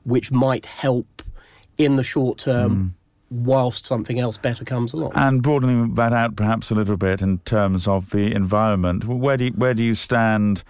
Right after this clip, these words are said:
Speaker 2: on, well, take a look maybe at Extinction Rebellion.
Speaker 1: Sure.
Speaker 2: You know, not everybody necessarily agrees with their, their means, but the, the aims were, were certainly
Speaker 1: I
Speaker 2: seem to
Speaker 1: th-,
Speaker 2: have a
Speaker 1: I,
Speaker 2: resonance.
Speaker 1: I think the, I think the aims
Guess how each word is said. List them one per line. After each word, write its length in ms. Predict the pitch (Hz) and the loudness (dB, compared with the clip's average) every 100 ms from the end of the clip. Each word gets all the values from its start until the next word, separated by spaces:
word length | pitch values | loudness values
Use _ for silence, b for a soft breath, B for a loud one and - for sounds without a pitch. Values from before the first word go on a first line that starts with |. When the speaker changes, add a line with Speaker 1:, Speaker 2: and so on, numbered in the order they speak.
| B B B - | B B B -2
Speaker 2:
on, 340 | 117 113 127 - | 0 2 -2 -6
well, 380 | 269 285 214 - - - | -6 -2 -2 -4 -12 -4
take 180 | 175 139 | 0 2
a 40 | |
look 120 | 139 | 2
maybe 280 | 127 127 120 | 2 2 0
at 60 | 120 - 185 - | -2 -6 -8 -4
Extinction 600 | 113 113 123 120 - 113 | -2 -2 0 0 0 0
Rebellion. 560 | 107 120 110 90 80 95 | 2 2 2 0 -2 -4
Speaker 1:
Sure. 220 | 127 127 | -2 0
Speaker 2:
You 40 | |
know, 180 | 107 101 98 - - - | 0 -2 -4 -10 -10 -4
not 360 | 120 113 113 117 | 0 2 2 0
everybody 420 | 107 101 107 104 | 0 0 0 0
necessarily 680 | 104 101 90 120 107 98 95 | 0 -2 -2 0 2 2 0
agrees 560 | 90 107 104 92 - | 0 0 0 -2 -2
with 240 | 107 101 95 | -2 -2 0
their, 300 | 101 98 92 B B B - | 2 2 0 B B B -2
their 200 | 101 101 | 2 2
means, 540 | 107 104 113 147 139 | 2 2 2 0 -2
but 260 | - 113 98 | -2 -2 0
the, 320 | 113 107 107 - | 0 2 0 0
the 140 | 110 | 2
aims 560 | 117 110 117 151 131 - | 2 2 0 -2 -4 -2
were, 160 | 107 | -2
were 180 | 107 123 | 0 -2
certainly 380 | 113 135 117 110 | 0 0 2 0
Speaker 1:
I 140 | 107 | 0
Speaker 2:
seem 100 | 139 | 0
to 60 | 107 | 0
Speaker 1:
th-, 100 | 117 | 0
Speaker 2:
have 160 | 123 110 | 0 0
a 20 | |
Speaker 1:
I, 80 | 98 | 0
Speaker 2:
resonance. 400 | 87 101 107 - | 0 0 0 -2
Speaker 1:
I 20 | |
think 240 | 285 - | -6 -4
the, 260 | 233 240 233 | -2 -2 -4
I 80 | 180 | -6
think 260 | - 233 185 | -4 -4 -2
the 140 | 180 | 0
aims 560 | 185 185 180 165 143 | 0 0 0 0 -2